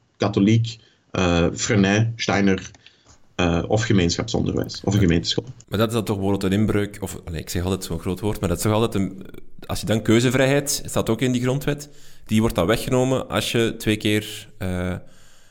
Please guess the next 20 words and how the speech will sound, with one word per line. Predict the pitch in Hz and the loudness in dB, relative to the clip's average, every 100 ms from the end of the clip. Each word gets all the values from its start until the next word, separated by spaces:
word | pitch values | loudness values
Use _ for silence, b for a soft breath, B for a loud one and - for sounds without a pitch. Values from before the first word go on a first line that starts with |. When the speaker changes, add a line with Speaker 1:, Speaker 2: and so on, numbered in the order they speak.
| b - - | b -20 -20
Speaker 2:
faalt | - 101 120 - | -2 2 2 0
op | 98 | -2
dat | 95 95 | 0 0
centraal | - 92 95 90 | 0 0 0 0
examen. | 87 90 78 82 82 - - - | -2 -2 -4 -4 -8 -14 -20 -4
Speaker 1:
Ja, | - 113 113 B B | 0 0 -2 B B
dus | 147 131 | 2 4
de | 156 | 2
keuzevrijheid | 185 202 196 175 | 4 4 6 4
blijft | 139 156 160 | 4 2 2
gedeeltelijk | 170 117 151 185 165 | 0 4 4 6 2
behouden. | 127 113 117 175 - | 4 2 2 2 0
Je | - | 2
mag | 135 117 | 0 0
kiezen | 117 170 143 113 | 2 2 2 2
tussen | - 104 92 | 4 6 6
Speaker 2:
Ja, | |
maar | 98 90 | 4 4
één-, | 117 | 4
Speaker 1:
alle | 110 | 4